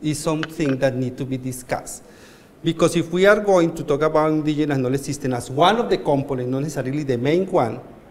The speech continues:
we need to pay for indigenous speakers. They don't work for free. And it's important that we acknowledge that and we have some kind of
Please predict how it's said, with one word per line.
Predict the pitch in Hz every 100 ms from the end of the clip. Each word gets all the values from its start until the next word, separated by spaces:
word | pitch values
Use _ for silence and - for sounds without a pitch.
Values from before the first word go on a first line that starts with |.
| -
we | 147
need | 151 147
to | 156
pay | 147 156 135
for | 135 147
indigenous | 131 110 123 120 123 117 123
speakers. | - 147 113 104
They | - 139
don't | 147 147
work | 147 156 156
for | - 123
free. | - - 107 - - - - - - - -
And | 151 156
it's | 160
important | 185 190 190 190 165 165 160
that | 147
we | 127 135
acknowledge | 139 143 143 147 143
that | 143 135 135
and | 139 127
we | 131 135
have | 135 151 139
some | - 143
kind | 143 135 135
of | 135